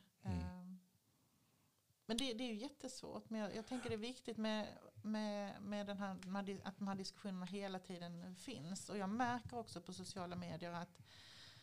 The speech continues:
Speaker 2: när det är något barn som blir utsatt så är föräldrarna väldigt snabba på liksom, "Ja, men vad gör jag nu? Hur ska jag göra?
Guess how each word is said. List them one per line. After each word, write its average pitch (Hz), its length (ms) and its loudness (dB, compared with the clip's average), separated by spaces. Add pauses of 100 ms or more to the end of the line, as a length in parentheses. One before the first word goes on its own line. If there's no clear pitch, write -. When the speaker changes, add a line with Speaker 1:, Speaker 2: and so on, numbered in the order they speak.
(600)
Speaker 2:
när 196 160 6
det 196 160 4
är 226 180 4
något 202 280 2
barn 190 220 4
som 185 140 -2
blir 190 220 2
utsatt - 420 -2
så 196 220 0
är 180 440 0
föräldrarna 180 500 -2
väldigt 180 360 -2
snabba 185 580 0
på 170 340 0
liksom, 170 400 -4
"Ja, 190 120 2
men 208 220 2
vad 220 200 2
gör 214 280 4
jag 190 160 2
nu? 175 180 2
Hur 202 120 2
ska 208 160 0
jag 202 100 2
göra? 202 400 2